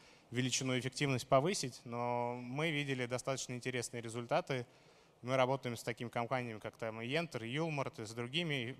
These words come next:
и это действительно все, а, ими активно используется, и для них очень полезно.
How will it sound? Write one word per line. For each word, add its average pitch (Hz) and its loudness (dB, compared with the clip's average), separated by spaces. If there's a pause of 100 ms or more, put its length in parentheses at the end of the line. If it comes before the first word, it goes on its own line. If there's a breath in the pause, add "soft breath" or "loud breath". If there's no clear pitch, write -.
и 127 -2
это 131 0
действительно 127 -6
все, 123 -2 (480 loud breath)
а, 113 4
ими 131 0
активно 123 -4
используется, 135 0
и 110 -8
для 113 -2
них 127 -4
очень 120 -6
полезно. 107 0